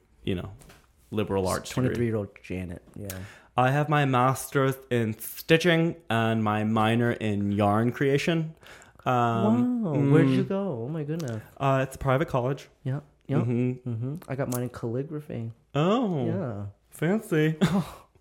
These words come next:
Speaker 1: "Rupert, grab another glass of wine." <laughs> They're always rich, too.
Speaker 2: Always ri-, yeah,
Speaker 1: "We're
Speaker 2: yeah.
Speaker 1: so oppressed." <laughs> Can you, no, get the, my, <laughs> my housekeeper's the bitch.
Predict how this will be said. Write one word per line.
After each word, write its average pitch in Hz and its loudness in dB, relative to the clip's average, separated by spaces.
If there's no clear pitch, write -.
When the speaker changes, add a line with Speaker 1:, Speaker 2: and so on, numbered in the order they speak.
Speaker 1:
"Rupert, 185 8
grab 202 6
another 208 2
glass 190 4
of 190 2
wine." 185 2
<laughs> - -20
They're 123 6
always 117 4
rich, 110 -2
too. 104 0
Speaker 2:
Always 117 -2
ri-, 101 -8
yeah, 101 -6
Speaker 1:
"We're 180 10
Speaker 2:
yeah. - -4
Speaker 1:
so 190 10
oppressed." - 2
<laughs> - -20
Can 151 0
you, 160 0
no, 117 -2
get 147 0
the, 135 4
my, 101 0
<laughs> - -8
my 95 -2
housekeeper's 92 -2
the 82 -6
bitch. - 0